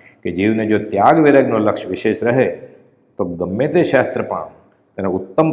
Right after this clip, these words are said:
પ્રકારનો હેતુ થવો જોઈએ એમ આ પત્રમાં અંબાલાલભાઈ બોધે છે. વચનામૃત સાતસો એકવીસમાં પણ લખ્યું કે જે જ્ઞાન મહાન નિર્જરાનો હેતુ થાય છે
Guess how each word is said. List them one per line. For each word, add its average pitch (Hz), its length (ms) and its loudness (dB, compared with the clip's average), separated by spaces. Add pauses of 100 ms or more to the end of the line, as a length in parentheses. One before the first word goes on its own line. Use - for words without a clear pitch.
પ્રકારનો 104 460 2
હેતુ 92 280 0
થવો 92 280 0
જોઈએ 101 280 2 (540)
એમ 95 180 -14
આ 104 220 2
પત્રમાં 95 480 -4
અંબાલાલભાઈ 92 640 0
બોધે 82 280 -4
છે. 104 100 -12 (800)
વચનામૃત 123 560 -2
સાતસો 117 260 0 (140)
એકવીસમાં 160 420 2
પણ 143 200 2
લખ્યું 98 280 0
કે 92 60 0 (160)
જે 120 100 6 (140)
જ્ઞાન 135 400 0
મહાન 131 260 2
નિર્જરાનો 131 500 4
હેતુ 127 240 -2
થાય 139 260 2
છે 95 60 -6